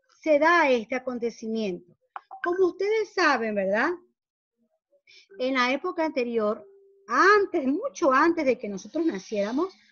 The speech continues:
¿verdad? Los aborígenes, los, los que fueron, los, los que llegaron primero a la tierra, los que gobernaron la tierra, ellos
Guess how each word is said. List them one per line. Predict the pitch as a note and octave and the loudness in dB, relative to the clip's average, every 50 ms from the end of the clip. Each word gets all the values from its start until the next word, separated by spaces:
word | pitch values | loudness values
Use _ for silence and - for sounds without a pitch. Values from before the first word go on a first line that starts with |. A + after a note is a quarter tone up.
| _ _ _ | _ _ _
¿verdad? | G#3 G#3 G3 G3 A3 C4 C#4 - _ _ _ _ _ _ _ _ _ _ _ _ _ _ _ | -8 -6 -2 -2 -2 -2 -4 -8 _ _ _ _ _ _ _ _ _ _ _ _ _ _ _
Los | C#4 D4 D4+ B3 | 2 2 2 2
aborígenes, | C#4 F#4 G#4 A4 A4 G#4 F4 D#4 C#4 A#3 F3+ A3 G#3 F3+ F#3 F#3+ G3+ G3 | 2 2 2 2 2 2 2 2 0 0 -4 -4 -4 -4 -2 -4 -4 -4
los, | G3+ F#3+ F3+ F#3+ F3+ - _ _ _ _ | -6 -6 -4 -6 -6 -8 _ _ _ _
los | - A3 G3 | -10 -10 -4
que | - A#3+ G#3 | -4 -4 -4
fueron, | F#3+ - B3+ C#4 D#4+ D#4 D#4 | -2 0 0 2 2 0 0
los, | D4 C4 - - A3+ G3+ | -2 -4 -4 -4 -8 -4
los | A#3+ A#3 G#3+ | -4 -4 -4
que | - A3+ | -4 -2
llegaron | G#3 G#3 A3+ C4 D#4+ E4 | -2 -2 0 0 -2 -2
primero | D4+ C4 A#3 A#3+ C4+ D#4 | -2 -4 -2 0 0 2
a | D#4 | 2
la | C#4+ G#3 - - | 2 0 -2 -4
tierra, | _ F#3+ G3 G3+ G3+ G#3 G#3 G3+ A3+ A#3 - - _ _ _ _ | _ -6 -4 0 0 0 0 0 -2 -6 -6 -10 _ _ _ _
los | - A3 A3 - | -10 -10 -10 -4
que | - A#3 | -4 -2
gobernaron | G#3+ A3 G#3 G#3+ G#3 G3+ A3 B3 C#4+ D#4 D4 | -2 0 0 0 0 2 0 0 2 2 0
la | B3 G3+ | 0 -2
tierra, | - G#3+ G#3 G3+ G3 A3 A3+ - _ _ _ _ _ _ | -4 -4 -2 -2 -2 -4 -8 -10 _ _ _ _ _ _
ellos | C4+ D4 F#4+ | -2 0 0